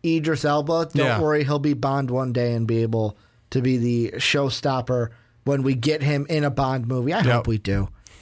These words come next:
Speaker 1: I hope we get him in a James Bond movie. But, Johnny,
Speaker 2: Yep.
Speaker 1: I'll go first because you gave the show stealer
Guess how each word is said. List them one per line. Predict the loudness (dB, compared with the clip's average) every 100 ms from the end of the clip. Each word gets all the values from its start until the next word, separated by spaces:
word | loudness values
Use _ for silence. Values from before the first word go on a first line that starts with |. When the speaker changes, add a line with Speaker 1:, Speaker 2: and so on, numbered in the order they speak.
| -8 -2
Speaker 1:
I | 2
hope | 2 0
we | 0
get | 0 0
him | 0
in | -2
a | -2
James | -2 -2 -4
Bond | -4 -4 -2
movie. | -2 -2 -4
But, | -2 -2 -2 -6 _ _ _ -8
Johnny, | -2 0 2 0 -4 _ _ _ _ _ -2
Speaker 2:
Yep. | 0 -2 -6
Speaker 1:
I'll | -2 0
go | 0 -2
first | 0 0 0
because | -2 -2 0
you | 0
gave | 0 0 2
the | 2 2 -2
show | -2 0 0
stealer | -2 0 2 2 2